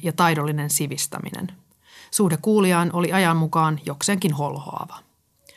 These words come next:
Tämä ajoittain hauskakin Pauli Kajavon ja Paavo Velanderin esitelmä on vuodelta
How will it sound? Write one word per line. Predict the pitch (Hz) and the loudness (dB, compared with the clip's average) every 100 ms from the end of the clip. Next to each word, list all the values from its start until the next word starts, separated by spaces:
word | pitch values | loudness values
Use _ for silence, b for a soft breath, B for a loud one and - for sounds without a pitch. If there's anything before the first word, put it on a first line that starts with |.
| B B B B | B B B B
Tämä | - 220 | 2 4
ajoittain | 277 294 247 196 185 | 4 4 2 2 2
hauskakin | 220 226 - 143 156 | 4 2 0 -2 -2
Pauli | 160 208 196 156 | 4 4 4 2
Kajavon | 208 208 156 156 147 | 2 2 2 -2 -2
ja | 175 160 - | -2 0 4
Paavo | 202 170 165 | 4 4 2
Velanderin | 220 170 147 143 | 2 2 0 -2
esitelmä | 147 156 147 139 147 147 143 | -2 -2 -2 -4 -4 -6 -6
on | 156 156 | -4 0
vuodelta | 165 156 143 143 | 0 0 -2 -4